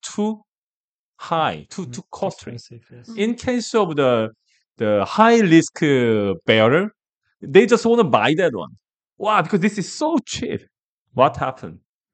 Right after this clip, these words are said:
Speaker 2: Yeah.
Speaker 1: Only the reverse of, I mean, choice stay over there. I mean, the person who has high risk will buy that one.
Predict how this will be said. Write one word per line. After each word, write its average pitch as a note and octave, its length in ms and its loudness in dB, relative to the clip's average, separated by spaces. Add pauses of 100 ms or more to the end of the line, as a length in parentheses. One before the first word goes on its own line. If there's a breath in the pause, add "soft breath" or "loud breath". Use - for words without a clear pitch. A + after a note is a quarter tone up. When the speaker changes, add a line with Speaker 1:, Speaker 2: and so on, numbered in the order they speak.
(380)
Speaker 2:
Yeah. A#2+ 140 -18 (720 soft breath)
Speaker 1:
Only F#3+ 560 0 (360 soft breath)
the G#2 100 -8
reverse F#3+ 560 2
of, E3 320 2
I C3 60 -2
mean, A#2+ 400 -4
choice - 560 -2 (560)
stay - 260 -10
over F2 140 -8
there. - 80 -10
I - 40 -8
mean, - 200 -6 (180 soft breath)
the - 80 -8
person G3+ 380 -2
who A3 240 -4
has D#3+ 240 -2 (180)
high A3 220 2
risk F3 260 -2
will A#2+ 220 -4
buy G#2 240 0
that F2 220 -6
one. D#2+ 180 -14